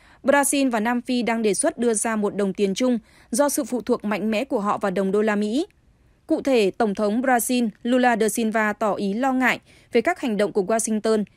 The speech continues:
nhằm tích lũy thanh khoản đô la bên ngoài Mỹ. Hơn nữa, các biện pháp trừng phạt của phương Tây cản trở khả năng hợp tác có lợi với Trung Quốc và Nga. Trước đó, Tổng thống Brazil Lula đã nhiều lần kêu gọi từ bỏ việc sử dụng đồng đô la Mỹ và lập ra một loại tiền tệ chung trong khối brics.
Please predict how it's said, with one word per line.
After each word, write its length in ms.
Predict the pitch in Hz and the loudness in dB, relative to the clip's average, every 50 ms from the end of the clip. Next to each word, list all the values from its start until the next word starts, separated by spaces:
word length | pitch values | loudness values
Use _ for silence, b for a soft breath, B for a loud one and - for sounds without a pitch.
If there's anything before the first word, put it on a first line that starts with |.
| _ _ _ | _ _ _
nhằm 280 | - 247 247 233 226 220 | 0 0 2 2 0 -2
tích 160 | - 330 - 320 | -4 -4 -2 0
lũy 240 | 262 262 240 294 - | 0 0 -2 -2 -2
thanh 160 | 294 254 247 | -2 -4 -2
khoản 240 | - 254 214 185 170 | -2 -2 -2 -2 0
đô 120 | 208 220 | 0 0
la 200 | 220 226 220 220 | 0 0 0 0
bên 220 | 196 196 214 208 208 | 0 -2 -2 -2 -2
ngoài 140 | 208 185 | -4 -4
Mỹ. 280 | 180 190 196 226 294 381 - _ _ _ _ _ _ _ _ _ _ - | -4 -2 -2 -2 -2 -4 -4 _ _ _ _ _ _ _ _ _ _ -2
Hơn 200 | - 330 311 294 | 2 2 2 4
nữa, 140 | 285 285 | 4 2
các 160 | 302 - 359 311 | 2 2 0 -2
biện 180 | 320 285 - | -2 -4 -4
pháp 220 | - - 370 370 - | -4 -4 -4 -4 -4
trừng 160 | 302 233 202 | -4 -4 -4
phạt 220 | - 214 190 - | -4 -4 -6 -4
của 80 | - 190 | -4 -4
phương 220 | - - 247 240 | -4 -4 -4 -2
Tây 180 | - 247 233 233 | 0 0 0 0
cản 240 | - 240 208 185 165 | 0 -2 -2 -2 -2
trở 200 | - 214 196 180 | -2 -2 -4 -2
khả 140 | - 190 | -4 -4
năng 180 | 185 196 226 214 | -4 -4 -4 -2
hợp 180 | 226 202 - - | -4 -4 -4 -4
tác 160 | 254 311 - | -6 -6 -4
có 120 | - 202 | -2 -2
lợi 180 | 208 233 254 247 - | 0 2 0 0 0
với 100 | 190 180 | -2 -4
Trung 200 | - 240 220 - | -4 -4 -4 -2
Quốc 200 | 240 277 320 - | -2 -4 -2 -2
và 80 | 226 196 | -4 -4
Nga. 280 | 185 196 202 208 208 - _ _ _ _ _ _ _ _ _ _ _ _ _ | -2 0 0 0 -2 -4 _ _ _ _ _ _ _ _ _ _ _ _ _
Trước 180 | - - 370 285 | -2 -2 0 2
đó, 220 | 294 262 226 247 | 2 2 2 2
Tổng 200 | 254 320 269 220 | 2 0 0 0
thống 220 | - 226 214 226 233 | 0 0 0 0 2
Brazil 460 | 269 254 247 233 - 262 247 233 233 | 2 2 2 2 0 0 0 0 0
Lula 360 | 233 226 226 226 226 220 208 b b b b b | 0 0 0 2 0 0 -2 b b b b b
đã 120 | - 240 | 0 0
nhiều 160 | 285 311 294 | 2 2 2
lần 220 | 247 240 226 220 220 | 2 2 0 0 0
kêu 140 | 269 277 262 | 0 0 0
gọi 240 | 233 247 208 139 | 0 0 0 -2
từ 200 | - - 247 220 | -2 -2 -4 -2
bỏ 180 | 190 208 208 185 | 0 0 0 0
việc 200 | 175 202 202 - | 0 0 0 0
sử 100 | - 214 | -2 -2
dụng 280 | 180 - - - 123 208 | -2 -2 -4 -4 -2 -2
đồng 220 | 214 202 202 196 | 0 0 0 2
đô 100 | 220 226 | 0 0
la 140 | 226 226 220 | 2 0 0
Mỹ 320 | 220 220 214 254 320 392 - b b b b b b | -2 0 0 0 0 -2 -4 b b b b b b
và 120 | 226 247 | 2 2
lập 120 | 247 254 233 | 4 4 2
ra 220 | 214 - 302 302 | 0 0 -2 0
một 180 | 285 254 233 - | 0 0 0 0
loại 200 | 202 208 185 - | 0 0 -2 -2
tiền 260 | - 240 220 202 190 | -2 -2 -2 -2 0
tệ 160 | - 202 180 | 0 -2 -2
chung 240 | - - 254 240 226 | -2 -2 -2 -2 -2
trong 180 | - 240 226 214 | -2 -2 -4 -2
khối 180 | - 208 190 | 0 0 0
brics. 360 | 190 220 220 254 269 - - | 4 4 4 4 4 2 -6